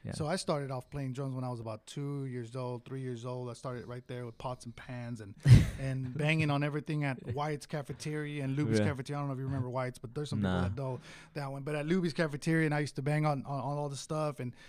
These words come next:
Speaker 2: we would get moved from table to table. But my mom played keys at the, at the church, or piano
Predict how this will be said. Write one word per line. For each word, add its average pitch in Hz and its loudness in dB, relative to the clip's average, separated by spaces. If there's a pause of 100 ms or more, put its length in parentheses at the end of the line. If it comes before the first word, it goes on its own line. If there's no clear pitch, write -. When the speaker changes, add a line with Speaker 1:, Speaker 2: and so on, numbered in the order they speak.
(120)
Speaker 2:
we 139 -4
would 139 -4
get 139 -4
moved 143 0
from 139 -6
table 139 -6
to 131 -6
table. 143 -4
But 127 -4 (260)
my 143 -2
mom 143 4
played 147 0
keys 160 -4
at 131 -6
the, 120 -4
at 123 -8
the 117 -16
church, 170 0
or 113 -6
piano 139 2